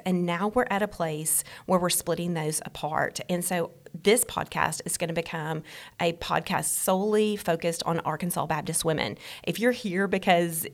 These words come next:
maybe you were introduced to the podcast through Andrea Lennon Ministry, uh, we want you to stay. I mean, this is a safe place for you. This is a place where you're wanted, where you're welcomed,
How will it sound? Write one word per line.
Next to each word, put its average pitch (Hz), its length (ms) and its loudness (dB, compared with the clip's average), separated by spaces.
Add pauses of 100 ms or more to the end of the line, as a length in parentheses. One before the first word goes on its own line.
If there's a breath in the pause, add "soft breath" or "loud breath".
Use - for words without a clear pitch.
maybe 175 240 2
you 175 140 0
were 175 80 2
introduced 175 480 -2
to 190 60 -2
the 175 100 2
podcast 170 520 -2
through 180 280 0 (100)
Andrea 175 340 -2
Lennon 170 280 -2
Ministry, 175 500 -2 (380 loud breath)
uh, 170 260 6
we 226 140 6
want 339 240 2
you 349 60 6
to 320 100 4
stay. 190 520 6
I 175 60 6
mean, 175 220 0
this 196 200 2
is 233 140 -2
a 226 60 -2
safe 190 320 2
place 180 240 -2
for 175 80 -2
you. 170 180 -4
This 175 180 -2
is 185 140 -4
a 185 40 0
place 170 340 -4
where 170 80 -2
you're 170 180 -2
wanted, 202 460 0
where 170 80 2
you're 160 180 -2
welcomed, 165 500 2